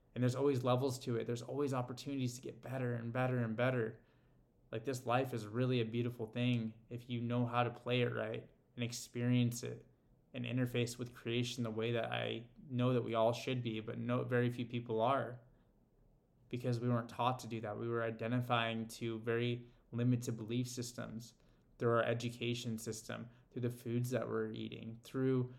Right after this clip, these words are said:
the things that we take, the things that we consume, the distractions, the T Vs, you know, all the things that are designed to keep you, you know, placing your focus and attention somewhere outside of yourself.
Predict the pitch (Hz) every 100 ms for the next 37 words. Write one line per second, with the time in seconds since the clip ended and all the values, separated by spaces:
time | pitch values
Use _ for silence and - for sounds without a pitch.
0 | - _ 117 117 120 120 113 113 113 -
1 | 117 120 120 117 107 120 120 117 117 117
2 | 110 - - 123 131 120 110 107 - -
3 | 113 117 127 123 113 110 110 107 - -
4 | 120 - 123 117 123 135 123 113 113 -
5 | - - - _ - 110 107 110 110 123
6 | - 120 127 131 143 139 123 120 113 110
7 | 113 117 120 117 - 113 110 113 110 110
8 | - - _ _ _ - 110 110 - -
9 | 135 131 139 131 123 110 - 123 127 143
10 | 123 113 - 127 127 135 123 - 123 120
11 | 110 120 - 113 110 110 113 - 127 127